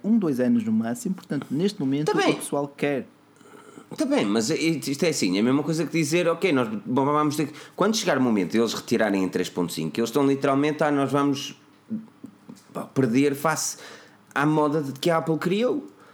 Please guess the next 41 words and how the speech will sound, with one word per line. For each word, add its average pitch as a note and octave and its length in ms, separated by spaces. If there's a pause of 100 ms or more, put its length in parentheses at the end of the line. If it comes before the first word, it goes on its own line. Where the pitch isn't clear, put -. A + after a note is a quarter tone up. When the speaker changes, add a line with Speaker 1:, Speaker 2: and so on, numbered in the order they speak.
(180)
Speaker 2:
O - 100
que G#2+ 180
não F#2+ 160
foi F2+ 160
bem E2 220
a A2+ 100
Apple, C#3 160
mais E2 180
uma E2+ 120
vez, G#2 200
a E2 60
Lieco D#2+ 300
foi D#2+ 100
a - 40
primeira D#2+ 320
a - 20
lançar D#2+ 380
sem D2+ 300
a D2+ 40
entrada D#2 340
de - 60
três, D#2+ 200 (560)
Lieco? E2 360 (120)
Acho - 160
que - 60
foi - 100
a - 40
Lieco. - 260 (280)
Primeira F#2 260
a F2 40
lançar F2 300
sem E2 140
a E2 40
entrada D#2+ 260
de D2+ 40
três D#2+ 160
ponto E2+ 180
cinco, G#3+ 280
mas C#2+ 180
lá B1 120
está. - 280